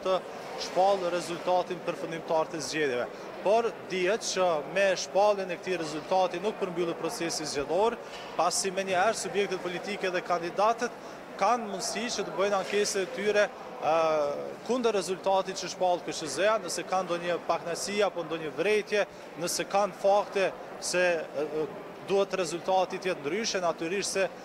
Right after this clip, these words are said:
ato fakte duhet i paraqesen në P Z A P dhe në Gjykatën Supreme. K S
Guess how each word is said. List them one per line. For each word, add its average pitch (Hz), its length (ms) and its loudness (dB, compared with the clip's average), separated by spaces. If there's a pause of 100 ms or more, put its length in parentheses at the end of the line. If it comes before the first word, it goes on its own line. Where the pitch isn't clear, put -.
(140)
ato 175 200 0
fakte 185 400 2
duhet 185 200 0
i 180 80 -6
paraqesen 170 560 0
në 165 120 -4
P 170 160 -2
Z 165 80 2
A 151 80 4
P 190 240 2 (400)
dhe 180 220 2
në 175 160 -2
Gjykatën 160 380 -2
Supreme. 147 520 -2 (340)
K 175 80 -2
S 170 160 -2